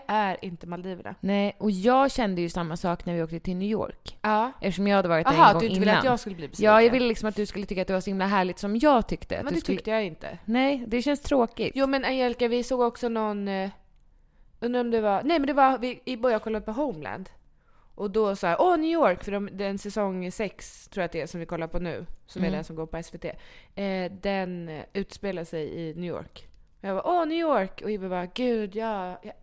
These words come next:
Speaker 1: älskar New York." Och då kände jag bara, "I don't. I don't." Det finns nog inget jag älskar, kände jag nu.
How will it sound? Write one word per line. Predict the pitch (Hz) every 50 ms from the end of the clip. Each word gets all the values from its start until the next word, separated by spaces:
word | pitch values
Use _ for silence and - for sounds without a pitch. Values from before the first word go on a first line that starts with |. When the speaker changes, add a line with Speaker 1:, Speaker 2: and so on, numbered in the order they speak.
| - -
Speaker 1:
älskar | 339 339 294 240 226 - - - - - 254 240 208 190 185
New | 175 180 190
York." | 185 175 165 156 165 - -
Och | 202
då | 190 202
kände | 202 - 220 196 190
jag | 185 185
bara, | 180 165 160 165 - - - - - - _ _ - - - 277 330
"I | 320
don't. | 220 269 339 226 208 - - - - - - - - - - - - - - - -
I | 330 403 403 330
don't." | 302 330 359 - - - - - _ _ - - _ _ _ _ _ _ - _ _ _ - - - _ _ _ _ _ _ _ -
Det | - 277
finns | 277 - 294 359 381 349
nog | 330 349
inget | 359 320 240 233 330 381 -
jag | - 240
älskar, | 175 180 - - 170
kände | 180 - 180 170 156
jag | 151 160
nu. | 165 196